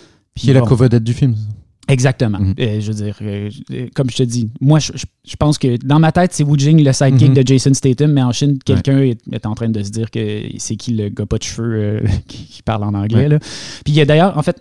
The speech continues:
Speaker 1: il y a une partie du film qui est en, en, en, en chinois. Tu sais, je veux dire, c'est, c'est,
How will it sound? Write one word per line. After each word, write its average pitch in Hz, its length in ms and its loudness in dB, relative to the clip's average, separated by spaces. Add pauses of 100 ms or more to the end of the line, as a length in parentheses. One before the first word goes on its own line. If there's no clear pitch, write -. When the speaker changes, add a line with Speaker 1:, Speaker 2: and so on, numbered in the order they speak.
(140)
Speaker 1:
il 143 60 -2
y - 20 4
a - 20 4
une 139 100 4
partie 156 260 -2
du 170 80 -4
film 185 180 4
qui 151 140 -2
est 120 80 -2 (520)
en, 135 680 2
en, - 40 -6
en, 117 300 -6
en 120 140 -2
chinois. 120 360 -4
Tu 151 120 2
sais, 139 80 4
je 139 80 2
veux 139 40 0
dire, 147 120 0
c'est, - 180 -8
c'est, - 120 -16